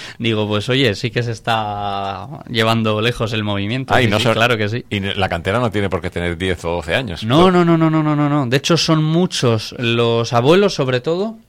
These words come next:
Speaker 1: Hay de todo, pero son muchos los abuelos que se acercan a aprender magia para los nietos. Bueno, <laughs> aquí tenemos a Rufi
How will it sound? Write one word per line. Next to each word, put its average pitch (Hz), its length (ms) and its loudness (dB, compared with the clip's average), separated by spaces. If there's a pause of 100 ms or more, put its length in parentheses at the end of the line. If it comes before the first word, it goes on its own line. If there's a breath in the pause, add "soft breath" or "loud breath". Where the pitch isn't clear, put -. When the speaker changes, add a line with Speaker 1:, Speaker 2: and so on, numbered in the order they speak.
(160)
Speaker 1:
Hay 147 140 2
de 165 120 2
todo, 131 280 2
pero 123 160 0
son 165 180 -2
muchos 160 280 0
los 135 180 0
abuelos 165 520 -2 (100)
que 120 240 -2
se - 160 -4
acercan 151 500 -4
a 131 60 0
aprender 131 400 -4
magia 151 320 -4
para 117 180 -2
los 110 180 -6
nietos. 143 480 -6
Bueno, 147 280 0 (100)
<laughs> - 100 -16
aquí 110 200 -6
tenemos 131 340 0
a 113 80 2
Rufi 120 420 0